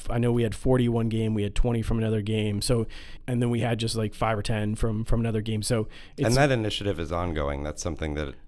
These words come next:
Speaker 2: if a nonprofit was interested in partnering with you guys,
Speaker 1: Yes.
Speaker 2: anything from a community center to, I imagine it tends to be, like, community centers, right?
Speaker 1: Yeah, it tends to be, like, you know, you know, Boys and Girls Club
Speaker 2: Mm-hmm.
Speaker 1: and Chris and, and things, like, focused on children.
Speaker 2: Okay.
Speaker 1: Um,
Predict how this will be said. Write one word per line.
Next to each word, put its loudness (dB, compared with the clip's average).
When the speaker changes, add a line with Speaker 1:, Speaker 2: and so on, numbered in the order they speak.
Speaker 2:
if -8
a -4
nonprofit -2
was -10
interested -6
in -6
partnering -4
with -10
you -8
guys, -2
Speaker 1:
Yes. -4
Speaker 2:
anything -4
from -8
a -4
community -4
center -4
to, -6
I 0
imagine 0
it -4
tends -4
to -12
be, -4
like, -6
community -4
centers, -10
right? -2
Speaker 1:
Yeah, 10
it 8
tends 6
to 0
be, 6
like, 6
you 4
know, 2
you -2
know, 0
Boys 4
and 2
Girls 2
Club 4
Speaker 2:
Mm-hmm. 6
Speaker 1:
and 2
Chris 0
and, 0
and -6
things, 0
like, 0
focused 2
on 2
children. 0
Speaker 2:
Okay. 0
Speaker 1:
Um, 2